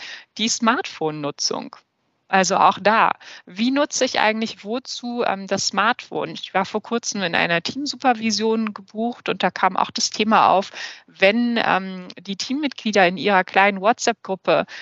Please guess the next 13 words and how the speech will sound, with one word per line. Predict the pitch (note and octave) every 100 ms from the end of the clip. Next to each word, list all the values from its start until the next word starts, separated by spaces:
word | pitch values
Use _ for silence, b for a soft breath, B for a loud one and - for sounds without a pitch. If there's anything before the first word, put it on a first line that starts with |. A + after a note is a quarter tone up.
| B
sich | F3+ F#3 A3 -
schreiben, | - F3+ A3+ A#3 F#3+ F3
dass | F3+ G3 -
sie |
jetzt | G3 F#3+ -
bei | F3+
der | F#3
nächsten | G3 - G3+
Besprechung | F#3 - B3 D4+ A3+
nicht | F#3
mit | F3+ -
dabei | F3 E3+ E3+
sind | E3+ G3 C#4